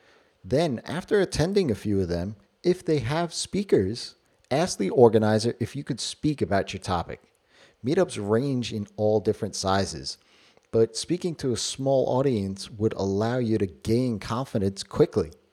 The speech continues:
Sure, it's going to cause you anxiety at first. I know firsthand. But once you're in the groove up there talking to fifteen, twenty, maybe even fifty people, you'll start to feel as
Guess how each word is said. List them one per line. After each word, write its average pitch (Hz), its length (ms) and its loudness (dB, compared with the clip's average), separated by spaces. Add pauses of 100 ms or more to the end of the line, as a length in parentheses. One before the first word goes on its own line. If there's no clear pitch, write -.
(360)
Sure, - 480 -2
it's 101 200 -4
going 127 320 2
to - 100 -4
cause 120 420 2
you 127 160 0
anxiety 101 640 2
at 90 120 -4
first. - 360 -6 (140)
I 117 220 2
know 110 240 2
firsthand. 92 720 -4 (420)
But 110 160 -4
once 135 300 -2
you're 165 140 0 (100)
in 135 200 0
the 127 80 0
groove 104 480 2
up 117 160 -4
there 104 160 2
talking 113 440 -2
to - 120 -10
fifteen, 92 600 -6
twenty, 104 640 -6 (120)
maybe 143 240 -4
even 127 180 -2
fifty 127 380 -4
people, 101 500 -4 (320)
you'll 113 80 -8
start 180 280 -2
to - 60 -4
feel 156 320 4
as 107 260 0